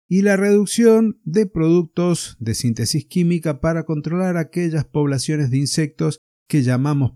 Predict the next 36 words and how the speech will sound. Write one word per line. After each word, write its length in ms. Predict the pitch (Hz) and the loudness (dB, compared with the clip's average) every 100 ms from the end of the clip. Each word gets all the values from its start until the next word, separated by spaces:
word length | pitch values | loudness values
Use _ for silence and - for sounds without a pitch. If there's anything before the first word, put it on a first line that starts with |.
| _ | _
plaga 480 | 185 170 160 156 151 | 2 4 4 2 0
y 180 | 170 | -4
que 220 | 160 185 190 | -2 -2 0
hay 260 | 196 196 - | 0 -2 -6
algo 640 | 185 185 180 175 165 160 | -4 -2 0 -2 -2 -2
detrás 640 | 147 143 156 156 151 - _ _ _ _ | -2 -2 0 0 0 -4 _ _ _ _
que 120 | 143 | 0
ya 160 | 143 151 | 2 2
lo 100 | 151 | 2
hemos 200 | 139 131 | 0 0
hablado 240 | 131 143 | -2 0
en 80 | 135 | 0
otro 180 | 143 120 | -2 -2
momento 440 | 120 139 139 139 | 0 2 2 0
que 100 | 120 | -2
tiene 300 | 123 151 120 | -2 -2 -4
que 80 | 113 | -2
ver 260 | 123 135 120 _ | 0 0 -4 _
con 220 | - 120 | -2 2
un 140 | 143 139 | 2 2
desequilibrio 840 | 131 135 120 123 131 127 131 135 - _ | 0 0 0 2 4 6 4 2 -2 _
que 160 | 135 131 | 2 4
ellos 240 | 123 123 | 4 4
vienen 320 | 123 131 131 | 4 4 4
a 80 | 123 | 2
tratar 440 | 117 110 120 120 110 | 0 -2 2 2 4
de 360 | 120 135 - _ _ | 2 0 -4 _ _
equilibrar. 800 | 190 139 - 113 92 85 82 - _ | 0 0 0 -2 -4 -10 -14 -16 _
Pero 260 | - 165 170 | -2 2 4
bien, 240 | 143 92 - _ _ _ | 4 2 -6 _ _ _
vamos 500 | 120 156 160 156 - - | 2 4 4 2 -4 -6
a 180 | 123 123 | -2 0
los 300 | 135 123 - | 0 -2 -8
hoteles 300 | 117 151 147 | -4 2 4
de 60 | |
insectos, 580 | 165 196 233 240 226 202 | 4 2 0 0 -2 -2